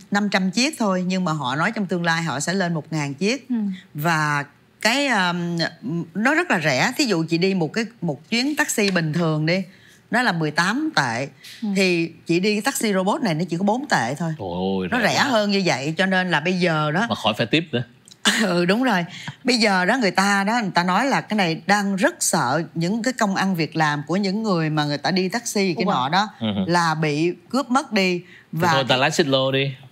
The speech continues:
Speaker 1: Trời Lưu ơi, khổ quá Lưu.
Speaker 3: <laughs>
Speaker 1: Em đi taxi không sướng hơn đi xích lô hả? Trời, rất
Speaker 3: Không,
Speaker 1: là
Speaker 3: những người
Speaker 1: khổ.
Speaker 3: đó làm nghề, đó làm nghề, giờ chuyển qua nghề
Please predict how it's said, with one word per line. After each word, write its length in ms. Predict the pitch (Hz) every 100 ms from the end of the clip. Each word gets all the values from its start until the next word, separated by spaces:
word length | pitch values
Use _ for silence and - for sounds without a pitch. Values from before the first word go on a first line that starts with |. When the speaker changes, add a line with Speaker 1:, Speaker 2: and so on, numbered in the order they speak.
| _ _ - - - _
Speaker 1:
Trời 180 | 143 139
Lưu 180 | 175 180
ơi, 240 | 175 170 165
khổ 220 | 123 170 214
quá 200 | 214 277
Lưu. 260 | 208 175 175 - - - -
Speaker 3:
<laughs> 500 | - - - - -
Speaker 1:
Em 200 | 208 208 196
đi 120 | 214
taxi 280 | 196 - 220
không 100 | 214
sướng 200 | 233 269
hơn 240 | 330 214 196
đi 100 | 202
xích 120 | 247
lô 240 | 208 190
hả? 220 | 185 156 208 - - -
Trời, 240 | 180 165
rất 40 | 160
Speaker 3:
Không, 100 | 135
Speaker 1:
là 60 |
Speaker 3:
những 100 | 127
người 140 | 143 110
Speaker 1:
khổ. 60 |
Speaker 3:
đó 40 | 147
làm 180 | 117 107
nghề, 220 | 104 104
đó 100 | 131
làm 160 | 117
nghề, 120 | 101 104
giờ 160 | 104 90
chuyển 220 | 101 131
qua 80 | 135
nghề 260 | 104 101